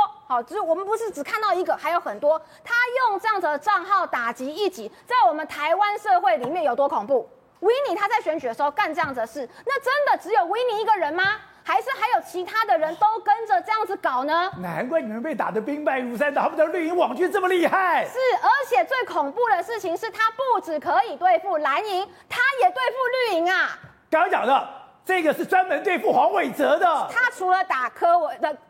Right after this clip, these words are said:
Speaker 1: 柯文哲、侯友宜跟卢秀燕之外的头号公敌，就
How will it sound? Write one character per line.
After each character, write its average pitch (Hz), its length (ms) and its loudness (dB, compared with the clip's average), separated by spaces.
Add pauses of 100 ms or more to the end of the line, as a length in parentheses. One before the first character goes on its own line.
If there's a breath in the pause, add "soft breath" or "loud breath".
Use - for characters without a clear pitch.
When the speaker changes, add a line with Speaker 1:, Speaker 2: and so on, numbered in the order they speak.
(100)
Speaker 1:
柯 403 220 4
文 285 240 0
哲、 220 240 -4
侯 285 260 2
友 240 200 -2
宜 240 40 -6
跟 285 180 -2
卢 240 140 -2
秀 294 200 -2
燕 262 180 -2
之 285 140 -8
外 311 180 0
的 254 80 -2
头 339 240 2
号 427 200 4
公 381 200 2
敌， 277 200 -6 (340 soft breath)
就 508 120 -2